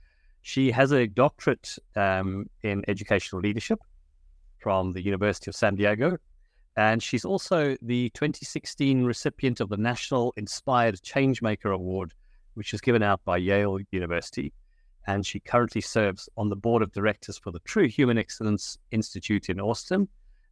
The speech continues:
and on the board of advisors for Free Fuse. I'm absolutely del-, delighted to have you on the, on the show today, Mona. So welcome, and thank you for agreeing to do this.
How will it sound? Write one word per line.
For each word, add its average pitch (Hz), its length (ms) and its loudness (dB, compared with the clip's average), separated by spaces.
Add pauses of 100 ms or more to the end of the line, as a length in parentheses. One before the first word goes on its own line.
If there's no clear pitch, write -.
(100)
and 110 400 2
on 107 140 2
the 101 80 0
board 104 340 0
of 92 80 -2
advisors 95 540 0
for 92 160 -12
Free 101 260 -4
Fuse. - 440 -10 (420)
I'm 104 260 0 (140)
absolutely 127 600 0
del-, 107 180 -6 (180)
delighted 107 420 0
to 101 120 0
have 101 180 2
you 101 160 2
on 98 100 0
the, 95 180 0 (300)
on 101 120 -4
the 92 80 0
show 98 260 2
today, 95 320 0
Mona. 95 320 0
So 104 160 -6
welcome, 110 500 0
and 98 100 -2
thank 127 220 0
you 127 80 -6
for 113 100 4
agreeing 113 340 2
to 110 100 -4
do 123 160 4
this. - 280 -12